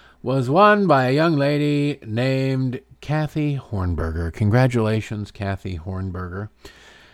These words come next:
You have a message from me, and send me your address, and I'll get you that book. Mike Lee returns. Mike Lee is, uh,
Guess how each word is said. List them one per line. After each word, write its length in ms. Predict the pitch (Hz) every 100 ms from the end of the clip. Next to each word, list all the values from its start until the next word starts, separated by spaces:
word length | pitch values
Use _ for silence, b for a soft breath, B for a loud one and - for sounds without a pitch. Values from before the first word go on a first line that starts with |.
| B -
You 420 | 98 107 110 107
have 200 | 113 104
a 80 | 104
message 480 | 113 113 123 107
from 400 | - - 104 101
me, 460 | 107 120 139 156 160
and 520 | 123 120 120 120 113
send 180 | 131 123
me 100 | 123
your 180 | 123 120
address, 440 | 123 120 135 135
and 120 | 117
I'll 260 | 113 120 120
get 280 | 113 120 -
you 100 | 120
that 260 | 113 113
book. 260 | 117 107 - B B B B -
Mike 440 | 110 143 165 - -
Lee 420 | 135 160 151 123
returns. 920 | 107 104 - 143 127 82 - - - -
Mike 260 | 113 135 123
Lee 340 | 135 139 135
is, 720 | 123 120 120 113 110 104 104
uh, 320 | 107 104 101